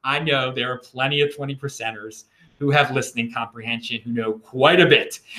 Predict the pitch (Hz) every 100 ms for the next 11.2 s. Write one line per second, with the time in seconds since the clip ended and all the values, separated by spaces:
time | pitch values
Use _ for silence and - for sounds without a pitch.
0 | - 156 156 170 175 165 165 160 - 151
1 | 170 175 - - _ 208 208 165 156 127
2 | 117 _ _ - 131 - 160 - 160 160
3 | 143 139 139 135 - - 123 123 123 _
4 | _ 135 151 147 - 220 214 - 170 143
5 | 123 117 113 117 117 151 165 247 359 -
6 | 349 330 262 220 190 180 160 240 - 151
7 | 120 120 110 - 143 160 - _ _ _
8 | _ 160 170 196 190 214 226 - - 180
9 | 147 - 214 - 160 139 139 165 - 151
10 | 160 147 147 156 - 135 - - 107 95
11 | 98